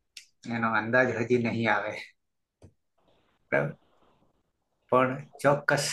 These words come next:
એ ગુલામીમાંથી મુક્ત થઈશું અને મુક્ત કરીશું ઘણા બધાને. એ સ્વપ્નથી અત્યારે ચાલીશું. સ્વપ્ન કહું છું,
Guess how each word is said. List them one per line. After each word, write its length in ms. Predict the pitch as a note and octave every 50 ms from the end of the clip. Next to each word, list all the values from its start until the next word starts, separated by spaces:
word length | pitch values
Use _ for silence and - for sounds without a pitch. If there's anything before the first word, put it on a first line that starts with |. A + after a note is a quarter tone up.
| - - - _ _ _ _ _ _ _ _ _ _ - _ _ -
એ 80 | B2 A#2
ગુલામીમાંથી 720 | A#2 A2+ A#2+ A#2+ A#2+ A#2+ B2 A#2 A#2 A#2 A2 - - A#2
મુક્ત 300 | G#2+ A2 A2+ - - - -
થઈશું 460 | - - G#2+ G2 G#2+ - - - _ _ _ _ _ _ _ _ -
અને 160 | A2+ A2+ A#2 A2+
મુક્ત 340 | A2+ A#2 B2 A#2+ - - - D3+
કરીશું 520 | D3 - G#2+ G2+ A2 G2+ - - - - _ _ _ _ _ _ _ _ _ _ _ _ _ _ _ _ _ _ _ -
ઘણા 220 | A2 A2 G#2+ G#2
બધાને. 380 | G#2+ A2+ - A2+ - - - - _ _ _ _ _ _ _ _ _ _ - - - _ _ _ _ _ _ _ _ _ _ _ _ _ -
એ 120 | C#3 C3+ B2+ B2 - - - _ _ _ _ _ _ _ _ _ _ _ _
સ્વપ્નથી 840 | - - - - - C3+ B2 - - B2+ B2+ B2 A#2+ - - D3 C3 C3
અત્યારે 400 | A#2 A2+ - - A2 G#2+ A#2+ A#2+
ચાલીશું. 580 | - - A#2+ G#2 G#2 - - - - - - - _ _ - - -
સ્વપ્ન 480 | - - - C3 B2+ B2+ - B2+ B2+
કહું 260 | B2+ - - G#2+ A2 A2+
છું, 220 | - C3 C3 F3+